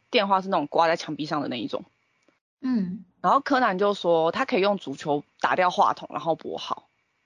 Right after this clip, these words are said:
Speaker 1: 真的是，是哪里都有足球的戏份，对，哪里都少不了他。
Speaker 2: 哪里都有足球，而且他真的准度很强欸。
Speaker 1: 超强的，
Speaker 2: 有。
Speaker 1: 他应该去当国手之类的吧？
Speaker 2: 对呀，要打哪就打哪。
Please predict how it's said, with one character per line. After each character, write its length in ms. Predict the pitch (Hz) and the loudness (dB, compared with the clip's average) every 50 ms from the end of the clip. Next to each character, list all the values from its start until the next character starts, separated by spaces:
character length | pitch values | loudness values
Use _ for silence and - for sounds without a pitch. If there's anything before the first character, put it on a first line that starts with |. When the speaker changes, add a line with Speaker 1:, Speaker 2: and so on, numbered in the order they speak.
| _ _ - | _ _ -2
Speaker 1:
真 100 | 208 214 | 0 2
的 100 | 196 180 | 2 2
是， 140 | 185 185 | 0 -2
是 140 | 175 190 190 | -2 -2 0
哪 140 | 180 160 - | 0 2 2
里 100 | 190 185 | 2 4
都 120 | 185 170 | 4 4
有 60 | 156 143 | 4 2
足 120 | - 135 | 0 -4
球 120 | - 165 | -6 -4
的 80 | 117 110 | -6 -4
戏 220 | - - - - - | -6 -8 -12 -12 -12
份， 160 | - - - _ - | -12 -14 -12 _ -6
对， 140 | - - | -4 -4
哪 140 | - 175 170 | -2 -2 -2
里 100 | 151 147 | -2 -2
都 160 | - 131 139 | -4 -4 -6
少 120 | - - - | -4 -4 -2
不 80 | - | -2
了 100 | - - - | -2 -2 -2
他。 120 | - - - - - _ _ _ _ _ _ _ _ - 311 - _ | -4 -6 -8 -8 -14 _ _ _ _ _ _ _ _ -18 -18 -16 _
Speaker 2:
哪 220 | - 233 226 233 | -4 -2 -2 0
里 140 | 233 240 233 | 0 0 0
都 140 | 226 233 226 | 0 2 2
有 260 | 226 220 214 202 190 | 2 4 2 2 0
足 260 | 190 190 196 185 180 | -2 -2 -4 -4 -4
球， 220 | 180 - 208 180 | -4 -4 -2 -2
而 200 | 170 175 - 254 | 0 0 0 2
且 160 | 294 302 277 262 | 2 2 2 2
他 200 | 311 269 240 240 | 2 2 2 2
真 180 | 233 240 240 226 | 2 2 4 4
的 80 | 220 202 | 2 2
准 280 | 196 190 180 - - | 0 -2 -4 -4 0
度 200 | - 208 196 180 | 2 2 4 4
很 200 | 226 196 - - | 2 0 -2 -6
强 160 | - - 190 - - - | -10 -12 -12 -12 -10 -8
欸。 340 | - - 247 214 180 180 - _ - _ _ | -4 -2 -2 -2 -2 -4 -6 _ -20 _ _
Speaker 1:
超 180 | - - 294 349 | -2 0 0 2
强 220 | 359 339 294 226 | 2 2 2 4
的， 60 | 214 208 | 4 4
Speaker 2:
有。 40 | |
Speaker 1:
他 80 | 233 233 | 4 2
应 60 | 254 | 2
该 160 | 269 277 277 | 2 0 0
去 160 | 294 311 302 - _ _ _ - | 0 -2 -6 -6 _ _ _ -2
当 200 | - 254 262 285 | 0 0 0 0
国 220 | - 247 196 202 | -2 0 -2 0
手 200 | 220 - 208 196 180 | 2 4 2 2 2
之 120 | 160 185 | 0 0
类 160 | 190 226 226 | 0 2 2
的 80 | 196 185 | 2 2
吧？ 120 | - 202 - - - - | 2 0 0 0 0 2
Speaker 2:
对 180 | 330 359 381 392 | 2 4 4 4
呀， 200 | 392 392 392 392 | 2 2 2 2
要 160 | 403 381 370 | 2 0 0
打 220 | 370 277 254 262 | 0 0 -2 0
哪 200 | 269 269 247 233 | 0 0 0 0
就 100 | 233 269 | 0 -2
打 240 | 277 - 226 220 214 | -2 -2 -2 -2 -2
哪。 540 | 214 220 208 208 - 220 233 233 220 208 202 | -2 -2 -2 0 0 0 -2 -4 -4 -6 -10